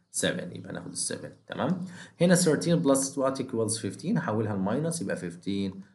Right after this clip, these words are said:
minus thirteen equals two. تمام؟ يبقى هناخد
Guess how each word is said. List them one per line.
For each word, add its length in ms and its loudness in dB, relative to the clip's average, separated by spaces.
minus 580 0
thirteen 680 -2
equals 520 -2
two. 120 -2
تمام؟ 260 -2
يبقى 220 -2
هناخد 440 -2